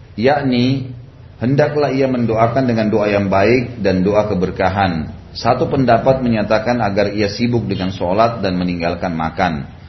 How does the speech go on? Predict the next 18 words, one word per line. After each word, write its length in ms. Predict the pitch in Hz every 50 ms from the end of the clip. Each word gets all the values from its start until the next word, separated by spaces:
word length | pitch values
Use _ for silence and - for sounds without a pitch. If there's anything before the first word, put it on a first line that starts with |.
| - -
Penafsiran 480 | - - 85 87 - - 101 92 87 87
ini 80 | 107 117
sebenarnya 560 | 117 110 92 87 92 104 110 101 87 87 82
jauh 160 | 98 101 92
ya, 160 | 82 76 78 - -
tapi 240 | 78 76 90 90 87
yang 60 | 85
dimaksud 320 | 85 95 95 92 - 113 98
sini 160 | 113 110 101
adalah 160 | 92 104 104
memang 240 | 98 95 101 104 98
mendoakan. 640 | 95 87 87 82 78 - 78 80 - 78 73 69 - - - - - - - - 90
Maksudnya 320 | 92 90 90 117 123 123
ada 160 | 117 120 113
tadi 240 | - 107 107 117 -
pendapat 640 | - - - - - 101 98 101 98 - - - 110
yang 160 | 110 107 104
mengatakan 400 | 98 98 90 101 101 - 123 127